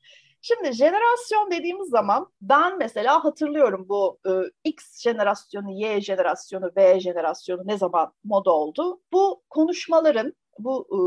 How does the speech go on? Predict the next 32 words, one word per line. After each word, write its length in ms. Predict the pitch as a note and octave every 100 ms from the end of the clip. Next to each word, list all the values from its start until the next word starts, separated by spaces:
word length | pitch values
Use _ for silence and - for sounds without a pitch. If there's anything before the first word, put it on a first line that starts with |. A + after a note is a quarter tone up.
| F3+ F3 - _ _ -
bunları 340 | B3 C4+ D#4 B3+
cümle 320 | B3 D4 F4
içinde 420 | D#4 B3+ A#3 A3+
kullanın 460 | - A3 G3 G#3+ A#3+
bir 120 | A#3+
marketing 640 | A3+ A3+ A3+ D4 D4 B3
jargonu 520 | G#3 G3+ G3 F#3+ F#3+ F#3+
haline 380 | G3 F3+ F3+
gelmesinin, 760 | F3 F#3+ F#3+ F3+ - F#3 A3 D#4 _ _ _ _
e, 100 | - A3+ A3 G3+ G3
ya 140 | A#3 B3
da 200 | C#4 -
Amerikalıların 640 | A3+ B3 C4 C#4+ C4+ C4+
dediği 280 | C4+ A#3+ C4+
gibi 320 | C4 A#3+ A#3+
bir 80 | B3
marketing 720 | A#3+ A#3 A#3+ - E4 D4 C4
mambo 380 | A#3+ B3 A#3+ C4
jumbo 360 | C4 C4 A#3 F#3+
olmasının 680 | F#3 A3+ G#3 G3 A3+ D4+ G4+ -
geçmişi 400 | E4+ C#4 C4+ F#4
çok 260 | E4+ D#4+
fazla 420 | - A3 A3+ D4+
değil 220 | A#3 G3+ D3+
aslına 280 | - -
bakarsan. 480 | - - - - A2 - _
Yani 260 | - - G#3+
son 280 | D#4 C4 C4
on 180 | C#4+ C#4
yılın 340 | A3 A3 C4+
mevzuları 680 | A#3+ A3 G#3 G3 F#3+ F#3+ F#3
bunlar. 300 | D#3 D#3